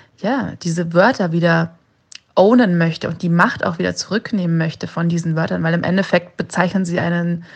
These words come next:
einen Zustand eines Körpers, genau wie klein, groß. Und es ist für mich nichts Negatives dabei. Äh, es ist einfach eine ganz neutrale Bezeichnung. Und in dem Moment dachte ich mir dann, ja, genau,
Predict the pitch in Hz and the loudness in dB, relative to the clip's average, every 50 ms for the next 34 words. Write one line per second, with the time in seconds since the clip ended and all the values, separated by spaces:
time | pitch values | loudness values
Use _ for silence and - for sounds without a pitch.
0 | - - - - - - - - 190 190 196 180 - - - 269 277 - - 214 | -20 -20 -20 -20 -20 -20 -4 0 2 2 2 2 0 0 2 2 2 4 2 2
1 | 208 - 196 185 185 175 - - - 208 208 214 214 - 196 202 - - 190 190 | 2 2 0 0 0 -2 -2 0 4 4 4 4 4 2 0 0 -2 -4 -4 -2
2 | 190 190 185 185 - - 190 185 196 202 196 175 175 190 196 202 - - - - | -2 -2 -2 -4 -2 -2 0 0 0 0 -2 -2 0 0 0 0 -2 -4 -6 -8
3 | _ _ _ _ _ _ _ _ _ _ _ _ _ _ _ - - - - 185 | _ _ _ _ _ _ _ _ _ _ _ _ _ _ _ -14 -8 -2 0 2
4 | 180 180 175 175 180 180 196 202 190 - - - 185 185 190 180 - 196 196 - | 4 4 2 2 0 -2 -4 -6 -8 -6 -4 -2 -2 -2 -2 -2 -2 -4 -4 -4
5 | - - 196 208 220 208 208 - 175 160 170 - - 165 156 - 160 160 160 175 | -6 -6 -2 0 0 0 0 0 -2 -4 -4 -4 -4 -6 -4 -2 -2 0 0 0
6 | 196 220 233 - - - - - - - - _ - 180 175 170 175 180 180 - | -2 -4 -6 -10 -16 -20 -20 -20 -20 -20 -20 _ -8 -6 -4 -4 -4 -6 -8 -10
7 | 196 - 190 175 175 180 175 185 185 180 - 180 180 - 190 185 - - 190 180 | -8 -8 -6 -6 -4 -4 -4 -4 -2 -2 -2 -4 -4 -4 -4 -6 -2 -2 0 0
8 | 185 175 185 - - - 247 294 302 - 190 185 175 175 170 170 165 165 185 196 | 0 0 -2 -2 0 2 2 2 2 0 -2 -2 0 0 0 -2 -2 0 0 2
9 | 202 196 190 185 185 180 175 180 180 - 190 - - 208 208 233 240 262 - - | 2 2 2 2 2 2 0 0 0 -4 -6 -6 -4 -2 -2 0 -2 -2 0 0
10 | - 294 - _ _ _ _ _ _ _ _ _ _ _ _ _ _ _ _ - | -2 -2 -4 _ _ _ _ _ _ _ _ _ _ _ _ _ _ _ _ -6
11 | - 196 - - - - | -2 2 2 2 2 0